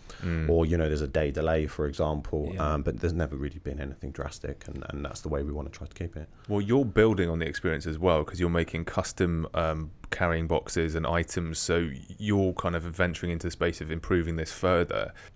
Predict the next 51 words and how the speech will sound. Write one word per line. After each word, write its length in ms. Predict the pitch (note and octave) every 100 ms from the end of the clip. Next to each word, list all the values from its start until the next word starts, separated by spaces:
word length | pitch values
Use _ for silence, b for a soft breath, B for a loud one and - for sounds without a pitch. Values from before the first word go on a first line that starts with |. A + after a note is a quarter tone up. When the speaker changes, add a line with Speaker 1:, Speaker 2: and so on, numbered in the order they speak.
| - -
Speaker 1:
One, 140 | F#2+ F2+
it'd 80 |
be 40 | E2+
good 120 | F2
to 60 | -
hear 80 | -
about 180 | - F2+
those, 220 | F2 F2
and 100 | E2
two, 360 | - F#2+ E2 E2+
do 160 | G2+
you 180 | F#2+ F#2
anticipate 760 | F2+ F2+ - - F#2 - F2+
moving 340 | F2+ F2+ E2+ F2
into 200 | F2 E2
being 160 | F2
able 60 | D#2+
to 80 | -
track 340 | - F2+ -
those 200 | F2 E2+
boxes 360 | F#2 - F#2+ D#2+
that 140 | E2
you 80 | E2
produce 340 | F2 D#2+ E2 -
to 80 | D#2+
give 180 | E2+
people, 360 | - E2 D#2+ D#2+
like, 240 | D2+ C#2+
a 120 | E2 D#2+
sort 120 | D#2+
of 80 | D#2+
I 180 | D#2
O 40 | D#2
T 320 | - D#2+ D#2
tracking 320 | - D2+ E2+
mechanism 420 | D#2 - E2+ D#2+
of 100 | D#2
those 180 | D2+ D#2
specific 400 | - - - -
items? 480 | D#2+ E2 G#2 B2 - -
Speaker 2:
Yeah, 360 | - G#2 G#2+ G#2+
yeah, 280 | G#2 A2 G2+
actually, 360 | G#2+ - G2 -
um, 460 | G2+ F#2+ F#2+ F2+ - -
you, 140 | D2 -
the, 420 | F#2+ F2 F#2 G2+ - B B B
interesting, 440 | G#2 F#2+ E2 E2+
actually, 360 | D#2 - - D2+
because 360 | D#2+ - E2+ D#2+
we 140 | F2
want 320 | F2 G2+ F#2